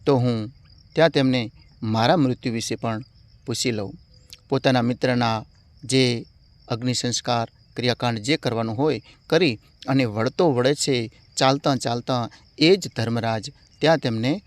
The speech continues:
સામા મળે છે અને બંનેનો સંગાત થાય છે અને કહે છે કે, "સત્ય બન્યું, તમે કીધું તે જ મારા મિત્ર મૃત્યુ થયું અને એનો નિમિત્ત હું જ બન્યો, કારણ કે તે મને મળવા માટે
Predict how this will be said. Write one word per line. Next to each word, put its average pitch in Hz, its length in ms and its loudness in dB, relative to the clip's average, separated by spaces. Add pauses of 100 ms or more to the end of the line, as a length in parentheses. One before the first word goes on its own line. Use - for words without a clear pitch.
(220)
સામા 113 460 -2
મળે 104 240 -6
છે 113 280 -12 (480)
અને 131 340 4 (220)
બંનેનો 147 400 6
સંગાત 131 420 2
થાય 135 260 -2
છે 117 340 -6 (100)
અને 131 140 0
કહે 135 280 0
છે 135 160 -4
કે, 123 120 -6
"સત્ય 135 360 0
બન્યું, 131 380 2 (300)
તમે 135 220 4
કીધું 120 460 0 (280)
તે 151 180 6
જ - 160 -6 (320)
મારા 131 300 4
મિત્ર 135 560 2 (800)
મૃત્યુ 139 380 0
થયું 120 380 -2 (180)
અને 131 140 0
એનો 139 320 0
નિમિત્ત 127 420 0 (400)
હું 127 160 2
જ 139 60 -2
બન્યો, 117 280 -2
કારણ 160 420 2 (300)
કે 165 160 4
તે 160 120 2
મને 151 220 4
મળવા 131 320 4
માટે 135 420 2